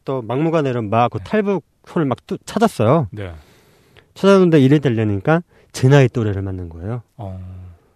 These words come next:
Speaker 1: 저랑 동갑애를.
Speaker 2: 네.
Speaker 1: 근데 걔가 국경警비대 출신인 거예요.
Speaker 2: 네.
Speaker 1: 그래서 제가 해주겠다 하는 거예요.
Speaker 2: 어.
Speaker 1: 그래서 오케이 해가지고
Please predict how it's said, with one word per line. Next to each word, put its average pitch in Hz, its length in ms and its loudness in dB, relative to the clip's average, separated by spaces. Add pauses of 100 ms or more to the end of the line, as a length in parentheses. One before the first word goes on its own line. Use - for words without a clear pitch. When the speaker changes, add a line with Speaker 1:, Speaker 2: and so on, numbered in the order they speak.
(300)
Speaker 1:
저랑 110 280 -2
동갑애를. 101 760 0
Speaker 2:
네. 101 240 -12 (300)
Speaker 1:
근데 110 140 0
걔가 117 220 2
국경警비대 185 540 0
출신인 110 440 0
거예요. 101 380 2
Speaker 2:
네. 92 200 -10 (1080)
Speaker 1:
그래서 104 220 -4
제가 127 260 2
해주겠다 147 460 0
하는 123 200 -4
거예요. 104 340 -4
Speaker 2:
어. 131 600 -10 (440)
Speaker 1:
그래서 113 280 -4
오케이 113 380 -6
해가지고 120 520 -4